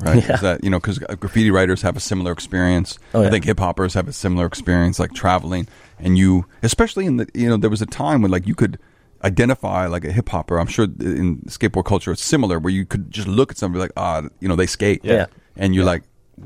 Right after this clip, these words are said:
Speaker 1: "We could, actually, I'm gonna say what up," right? I mean,
Speaker 3: Yeah,
Speaker 1: that's
Speaker 3: you could.
Speaker 1: Yeah, right. And that's
Speaker 2: Yeah, and it's
Speaker 1: kind of
Speaker 2: totally comfortable.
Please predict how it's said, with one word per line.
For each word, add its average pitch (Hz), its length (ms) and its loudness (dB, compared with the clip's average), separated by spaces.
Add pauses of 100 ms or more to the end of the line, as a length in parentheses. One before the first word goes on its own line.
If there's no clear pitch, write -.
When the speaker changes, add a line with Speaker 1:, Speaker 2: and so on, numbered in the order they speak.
Speaker 1:
"We - 140 2
could, 87 220 -4 (640)
actually, 117 240 0
I'm 92 40 -6
gonna 98 120 -6
say 101 120 -4
what 95 140 0
up," - 140 -6 (420)
right? 95 180 2
I 117 100 0
mean, 107 120 2
Speaker 3:
Yeah, 135 80 4
Speaker 1:
that's 143 120 -4
Speaker 3:
you 98 120 -6
could. 123 300 -6
Speaker 1:
Yeah, 170 240 2 (100)
right. 131 260 -2
And 104 100 -2
that's 113 100 2
Speaker 2:
Yeah, 117 60 4
and 104 80 0
it's 113 80 0
Speaker 1:
kind - 20 0
of 113 40 -2
Speaker 2:
totally 131 200 4
comfortable. 101 500 -4